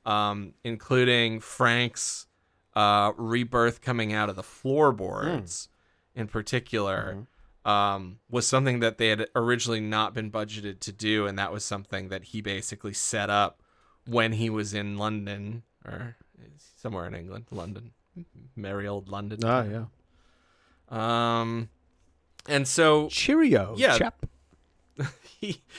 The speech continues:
Speaker 1: he was pretty involved creatively in the production of Hellraiser. And so this is his first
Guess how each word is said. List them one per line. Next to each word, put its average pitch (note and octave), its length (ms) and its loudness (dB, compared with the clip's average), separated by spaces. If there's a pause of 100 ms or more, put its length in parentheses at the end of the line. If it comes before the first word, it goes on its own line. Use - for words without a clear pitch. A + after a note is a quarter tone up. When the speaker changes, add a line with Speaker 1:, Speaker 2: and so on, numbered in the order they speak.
(120)
Speaker 1:
he A3+ 140 -2
was A3 200 0
pretty G#3 420 6
involved B2 760 4
creatively A2 960 0 (720)
in A#2 640 2
the A#2+ 120 -6
production A#2 680 0
of G#2+ 120 -4
Hellraiser. G2 800 -10 (400)
And A2+ 180 -4
so A2 800 2 (580)
this - 600 4 (120)
is C#3+ 420 2
his D#3+ 440 0
first - 880 -4